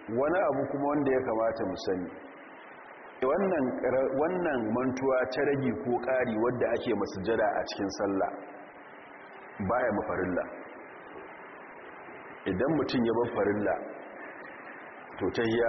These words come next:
wannan ba'diyya ko sujada qabliya ba ta dauke mashi. Dole sai ya zo da wannan abu. Mun fahimta?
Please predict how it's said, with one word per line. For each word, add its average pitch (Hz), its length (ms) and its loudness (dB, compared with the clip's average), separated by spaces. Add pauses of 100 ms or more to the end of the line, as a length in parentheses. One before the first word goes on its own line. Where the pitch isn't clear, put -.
wannan 120 360 2
ba'diyya 101 580 2
ko 107 160 -2 (120)
sujada 104 400 0
qabliya 95 480 2
ba 98 200 4
ta - 180 0
dauke 85 360 -2
mashi. 80 340 -2 (500)
Dole 107 340 2
sai 107 200 0
ya 107 200 4
zo 104 200 2
da 98 100 2
wannan 85 320 0
abu. - 240 -2 (3250)
Mun 107 220 0
fahimta? 123 420 2